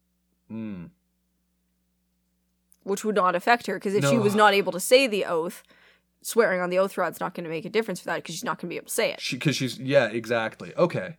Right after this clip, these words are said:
Speaker 1: Yeah, yeah, no, no, no, you're right.
Speaker 2: Anyways, it was silly. They just wanted to show the fucking oath rod. Um,
Speaker 1: What?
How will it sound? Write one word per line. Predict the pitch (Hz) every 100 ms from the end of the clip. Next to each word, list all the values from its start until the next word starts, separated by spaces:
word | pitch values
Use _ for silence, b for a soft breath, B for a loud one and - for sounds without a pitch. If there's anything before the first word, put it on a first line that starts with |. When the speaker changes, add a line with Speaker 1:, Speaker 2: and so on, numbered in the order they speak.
| _ _ _
Speaker 1:
Yeah, | 143 156
yeah, | 170 175
no, | 190
no, | 175 165
no, | 131
you're | 127
right. | 120 101 92
Speaker 2:
Anyways, | 269 185
it | 214
was | 233
silly. | 240 180
They | 254
just | 285
wanted | 330 311 269
to |
show | - 269
the | 240
fucking | 240 233
oath | 190 185 185
rod. | 156 - b b b b
Um, | 202 208 214 208 208 208 208 -
Speaker 1:
What? | -